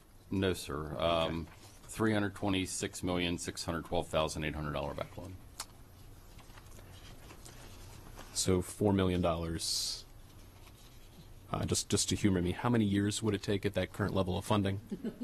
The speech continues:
Speaker 1: So that's not the only dollars that apply to it. Is, uh, their funding schedule there on page seven,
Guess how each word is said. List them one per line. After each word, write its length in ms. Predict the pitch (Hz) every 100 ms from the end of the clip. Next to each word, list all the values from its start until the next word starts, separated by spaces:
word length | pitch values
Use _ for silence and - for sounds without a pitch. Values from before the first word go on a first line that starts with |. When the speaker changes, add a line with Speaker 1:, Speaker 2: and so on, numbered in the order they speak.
| -
Speaker 1:
So 220 | 247 104
that's 320 | 104 120 -
not 220 | 127 120 120
the 140 | 110
only 220 | 110 107
dollars 520 | 101 98 101 101 95 -
that 180 | 92
apply 400 | 87 82 - 95
to 280 | 95 104 92
it. 100 | 95
Is, 240 | 92 85 -
uh, 140 | 90 85
their 180 | 92
funding 380 | 87 120 120 113
schedule 600 | - - 107 95 98 92
there 180 | 87 92
on 100 | 90
page 260 | 87 95 82
seven, 580 | - 95 92 95 95